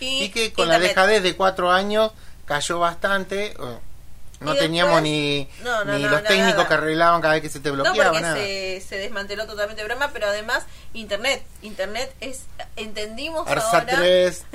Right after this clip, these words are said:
Speaker 2: estamos
Speaker 1: <laughs> eh,
Speaker 2: esperando.
Speaker 1: entendimos la importancia que tiene estar conectados. En una clase del Observatorio de Medios nosotros hablábamos de la brecha digital, que es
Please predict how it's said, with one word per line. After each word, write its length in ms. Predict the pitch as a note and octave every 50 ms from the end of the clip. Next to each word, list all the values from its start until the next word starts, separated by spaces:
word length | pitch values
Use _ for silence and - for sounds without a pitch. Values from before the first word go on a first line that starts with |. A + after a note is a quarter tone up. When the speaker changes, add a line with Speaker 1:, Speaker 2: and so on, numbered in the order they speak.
| D4 - -
Speaker 2:
estamos 440 | D#4 C#4+ - D#3+ D#3+ E3+ E3+ D#3+ F#3+
Speaker 1:
<laughs> 0 |
eh, 40 | F#3+
Speaker 2:
esperando. 840 | B3 A3+ F#3 D#3 D#3 E3+ E3 E3+ D3+ C3 C#3 C3 C#3+ C3+ C#3 C#3+ -
Speaker 1:
entendimos 600 | B3+ B3 B3+ B3 - B3+ C4+ D#4+ G4+ F#4+ F#4 E4
la 120 | C4 A3
importancia 800 | G#3+ G#3+ G#3+ - G#3+ G#3 G#3 G3+ - A#3+ C4 C#4+ - - D4+ C4+
que 140 | - G#3 G3
tiene 300 | G3+ G3+ A3 B3 C4 B3+
estar 320 | B3 - - G#3+ G#3+ A3+ A3
conectados. 560 | G#3+ G3 F#3+ F#3 - - F#3+ F#3+ F#3 G3 - -
En 160 | B3+ C#4+ D4
una 180 | F4 G4+ G4 -
clase 280 | - D4 D#4+ F4 - E4
del 180 | C#4 A3+ G3+
Observatorio 720 | G3+ F#3+ F#3+ - - G#3+ G3 G3 G3 G3 A3 B3+ C#4 C#4+ A#3+
de 100 | G#3+ G3+
Medios 300 | G#3 A3+ B3+ C#4 C#4+ C#4+
nosotros 440 | G#3+ G3 - G#3 - A#3+ - - A3
hablábamos 560 | G3 G3 G3 G3+ A3 A#3 B3+ B3+ A3+ A3 A3
de 100 | F#3+ F#3
la 120 | F3+ F3+
brecha 300 | F#3+ G3 A3 - - A3+
digital, 480 | G3+ G3 - F#3+ F3 - F#3 F3 E3 - - - - - - - -
que 280 | - A#3+ A3+ A3+ A3 A3
es 120 | A3